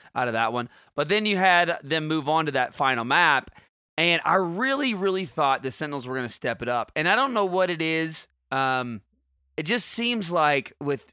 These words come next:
when you watch them play, half their team's on one wavelength and the other half's on the other wavelength. It's like they,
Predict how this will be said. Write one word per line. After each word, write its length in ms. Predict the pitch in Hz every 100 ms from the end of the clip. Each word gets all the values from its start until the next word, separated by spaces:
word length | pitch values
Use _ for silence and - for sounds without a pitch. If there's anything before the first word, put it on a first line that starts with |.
| _
when 220 | 147 156
you 120 | 180 202
watch 460 | 151 156 180 -
them 240 | 185 156 139
play, 680 | - 143 139 113 113 107 - _ _ _ _ _ _ _ _ _
half 240 | - 196 214
their 140 | 208
team's 440 | - 196 196 170 -
on 560 | 160 151 143 143 131 -
one 300 | 131 180 170
wavelength 580 | 147 135 120 135 127 -
and 140 | 135
the 120 | 139 139
other 260 | 151 143
half's 280 | 143 127 -
on 100 | 127
the 160 | 123 131
other 180 | 127
wavelength. 540 | 110 104 98 95 82 80
It's 160 | 127
like 180 | 180 160
they, 280 | 170 165